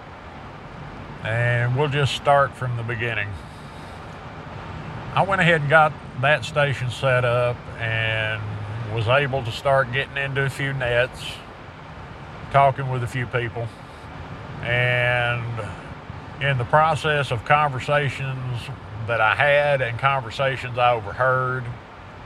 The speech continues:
it was my understanding that digital audio, uh, radios have kind of proliferated above fifty megahertz.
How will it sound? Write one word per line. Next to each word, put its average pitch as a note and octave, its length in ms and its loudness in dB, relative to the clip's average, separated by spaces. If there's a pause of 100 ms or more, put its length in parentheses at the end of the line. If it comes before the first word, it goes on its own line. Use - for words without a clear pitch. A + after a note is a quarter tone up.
(680)
it B2+ 80 0
was A2+ 160 0
my C#3+ 280 6
understanding C3 720 0
that A#2 420 4 (1000)
digital F3+ 380 0
audio, C#3+ 760 4
uh, A2+ 460 2 (300)
radios C#3 800 2
have A#2+ 600 2 (200)
kind D3 280 4
of B2 120 0 (140)
proliferated D3 1080 0 (1600)
above C3+ 400 6
fifty C#3 280 -2
megahertz. C3 680 0